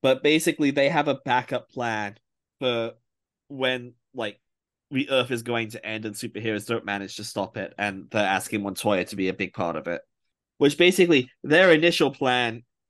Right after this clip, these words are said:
is to send remen-, remnants of the human population to another universe, and they want her to, like, lead them there because of, like, her significant experience as, like, both a police officer and,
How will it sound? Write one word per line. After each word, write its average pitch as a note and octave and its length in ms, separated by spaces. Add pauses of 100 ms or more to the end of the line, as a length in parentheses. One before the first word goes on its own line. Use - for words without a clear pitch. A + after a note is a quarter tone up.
is C3 300
to A2+ 420 (580)
send D3 440
remen-, B2 500
remnants C3 480
of A#2+ 80
the A#2 80
human B2 280
population A2+ 640
to C#3+ 260
another A#2 260
universe, G#2 560
and G#2+ 80
they G#2+ 80
want G#2 180
her A2 180
to, A2+ 120
like, G#2 280 (240)
lead B2 380
them A2 200
there G#2 280
because G2+ 320
of, G2 120
like, G2+ 220 (140)
her A#2 300 (340)
significant B2 600
experience G#2 960 (420)
as, A2 560
like, G#2 420 (540)
both B2 560 (400)
a C3 60
police B2 340
officer A2 580
and, G#2 360